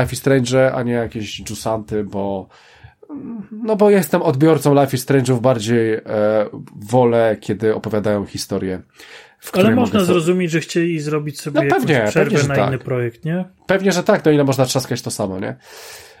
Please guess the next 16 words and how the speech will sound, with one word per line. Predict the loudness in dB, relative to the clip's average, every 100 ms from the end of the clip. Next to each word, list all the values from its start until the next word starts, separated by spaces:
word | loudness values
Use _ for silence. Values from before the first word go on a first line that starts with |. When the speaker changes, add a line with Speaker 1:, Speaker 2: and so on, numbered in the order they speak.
| _
Speaker 1:
E, | -6 -2 -2 -2
no, | -4 -4
więc, | 0 0 2
e, | 2 2 4 4
ja | 2
to | 0
doskonale | -4 -4 0 2 2
rozumiem. | 2 2 2 2
Tobie, | 2 2 2
Tomek, | 2 4 2 2 -6 -4
e, | 2 4 4
weszła | 2 2 0
ta | -2
gra, | -2 -4
po-, | -4
mówiłeś. | -8 -6 -4 -2 -2 -2 -10